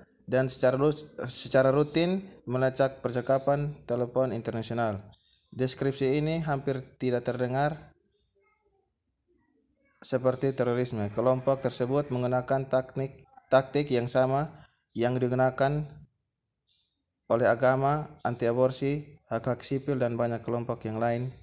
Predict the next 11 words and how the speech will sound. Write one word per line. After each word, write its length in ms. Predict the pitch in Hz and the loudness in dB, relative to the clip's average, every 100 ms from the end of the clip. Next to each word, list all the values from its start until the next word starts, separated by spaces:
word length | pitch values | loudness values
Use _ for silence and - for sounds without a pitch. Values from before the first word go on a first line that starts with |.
| - 104 | -10 -4
yang 240 | 117 110 | -2 0
belum 400 | 120 131 147 156 - - - - - | 0 0 -2 -6 -14 -20 -20 -16 -4
dan 320 | 107 127 127 | 2 4 4
yang 160 | 123 117 | -2 -4
pasti 320 | - 127 - 127 | -6 -4 -4 -4
tidak 320 | 117 113 - | -2 -2 -4
akan 320 | 104 107 107 | -4 -4 -4
pernah 400 | 107 110 107 95 - _ _ _ - - | -6 -4 -4 -4 -10 _ _ _ -18 -8
menjadi 480 | 120 117 123 87 | -2 2 4 4
as-, 240 | 113 - - 120 | 2 0 -2 -4
ancaman 640 | 120 127 135 147 160 | 2 4 4 2 0